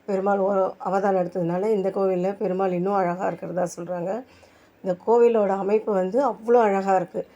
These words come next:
ஒவ்வொரு இடமும் சரி, ஒவ்வொரு, அ, தூண்களும்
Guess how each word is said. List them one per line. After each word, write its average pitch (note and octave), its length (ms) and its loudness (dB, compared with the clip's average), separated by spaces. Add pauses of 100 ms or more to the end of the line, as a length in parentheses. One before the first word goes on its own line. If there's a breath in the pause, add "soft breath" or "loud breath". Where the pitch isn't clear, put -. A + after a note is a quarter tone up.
(240 soft breath)
ஒவ்வொரு G#3+ 440 4
இடமும் G#3+ 400 4
சரி, G3 360 -2
ஒவ்வொரு, F3+ 640 2 (460 loud breath)
அ, - 160 -10 (280)
தூண்களும் G3+ 840 2